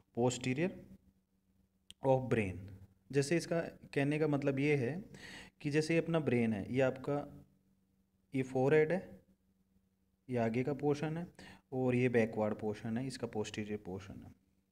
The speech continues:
ठीक है, ये कान है, इस तरीके से।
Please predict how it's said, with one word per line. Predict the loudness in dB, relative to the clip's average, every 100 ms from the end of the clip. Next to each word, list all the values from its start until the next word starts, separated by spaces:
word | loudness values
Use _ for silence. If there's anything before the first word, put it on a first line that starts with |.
| _ _ _ _ _ _ _ _ _ _
ठीक | -20 -18
है, | -14
ये | -14 -12
कान | -12 -10 -12
है, | -14 -18 _ _ _
इस | -14 -6
तरीके | -6 -6 -8
से। | -10